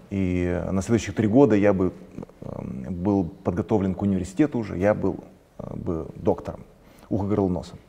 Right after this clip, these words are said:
И мне сказали, что, парень, всё хорошо, но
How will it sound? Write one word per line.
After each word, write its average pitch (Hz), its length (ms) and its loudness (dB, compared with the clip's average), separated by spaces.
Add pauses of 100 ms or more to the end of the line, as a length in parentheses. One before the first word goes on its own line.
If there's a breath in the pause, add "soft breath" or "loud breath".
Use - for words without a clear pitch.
(540 loud breath)
И 135 80 6
мне 175 140 8
сказали, 120 480 6
что, 92 460 -6 (600)
парень, 92 200 4
всё 123 140 -2
хорошо, 160 460 0 (580)
но 104 540 2